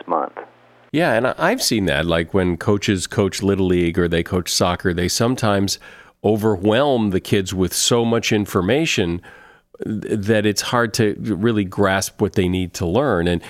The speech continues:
Speaker 2: you talk about, you know, finding your core message.
Speaker 1: So if you remember the Jared Subway Sandwich campaign, the core of their message is, "We have really healthy fast food." And the campaign before Jared, the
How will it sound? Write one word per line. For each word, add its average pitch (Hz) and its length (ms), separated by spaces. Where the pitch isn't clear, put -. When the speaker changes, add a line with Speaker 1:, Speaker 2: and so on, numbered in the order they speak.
Speaker 2:
you 117 180
talk 135 300
about, 98 400
you 104 240
know, 82 120
finding 120 480
your 98 180
core 117 500
message. - 720
Speaker 1:
So 110 60
if - 140
you 127 60
remember 147 380
the 101 140
Jared 104 500
Subway 104 420
Sandwich 104 360
campaign, 107 560
the 127 100
core 277 400
of - 80
their 113 140
message 104 480
is, 92 120
"We 156 120
have 135 320
really 123 480
healthy 95 540
fast 85 340
food." 110 340
And 117 420
the 113 360
campaign 160 340
before 143 540
Jared, 95 520
the 98 80